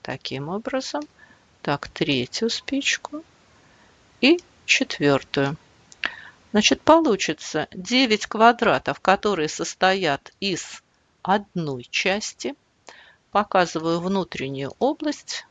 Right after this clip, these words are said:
каждого такого квадрата. Это квадраты, которые состоят из одной части. И таких квадратов будет девять.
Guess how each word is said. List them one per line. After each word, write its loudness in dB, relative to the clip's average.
каждого 0
такого -6
квадрата. -2
Это -16
квадраты, 2
которые 0
состоят -4
из -6
одной -4
части. -4
И -6
таких -6
квадратов -2
будет -10
девять. -8